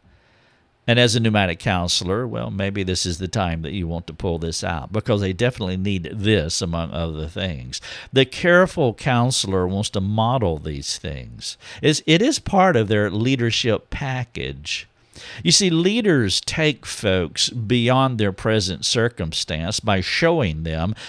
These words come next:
something that is outside of their grasp at this moment. That's a part of what it means to be a leader in a person's life.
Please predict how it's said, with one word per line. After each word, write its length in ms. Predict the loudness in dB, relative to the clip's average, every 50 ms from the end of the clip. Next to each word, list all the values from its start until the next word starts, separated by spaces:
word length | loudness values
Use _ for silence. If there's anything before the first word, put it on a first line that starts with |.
| -16 -6
something 560 | -2 0 2 4 2 2 0 -2 -2 -2 2
that 160 | 2 2 4 4
is 160 | 2 0 0 0
outside 580 | 0 0 2 2 0 0 0 0 2 2 2 2
of 140 | 2 2
their 180 | 2 2 2 2
grasp 840 | 0 -2 -2 0 2 2 2 2 2 2 2 2 2 2 0 -2 -2
at 240 | 0 0 0 0 2
this 260 | 2 2 2 2 0
moment. 520 | 2 4 4 6 6 4 2 0 -4 -6 -10 -14 -16 -6 0
That's 200 | 2 2 4 4
a 80 | 2 0
part 420 | 0 -2 2 4 6 6 6 6
of 80 | 4 4
what 140 | 4 4
it 140 | 4 2 0
means 360 | 0 0 0 0 0 0 0 -2
to 100 | -2 0
be 160 | 4 4 6
a 80 | 6 4
leader 500 | 4 2 2 4 4 4 4 4 4 2
in 100 | 2 0
a 40 |
person's 600 | 0 0 2 2 2 2 2 0 0 0 0 0
life. 560 | 2 4 4 4 4 2 0 -4 -8 -14 -18